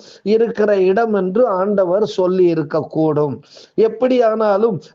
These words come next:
பிசாசானவன் தன்னுடைய ஆளுகையை வெளிப்படுத்தக்கூடிய ஒரு இடமாக அந்த பகுதி இருந்தது. அந்த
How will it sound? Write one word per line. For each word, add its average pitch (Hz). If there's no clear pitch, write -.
பிசாசானவன் 254
தன்னுடைய 214
ஆளுகையை 240
வெளிப்படுத்தக்கூடிய 214
ஒரு 190
இடமாக 196
அந்த 190
பகுதி 196
இருந்தது. 185
அந்த 214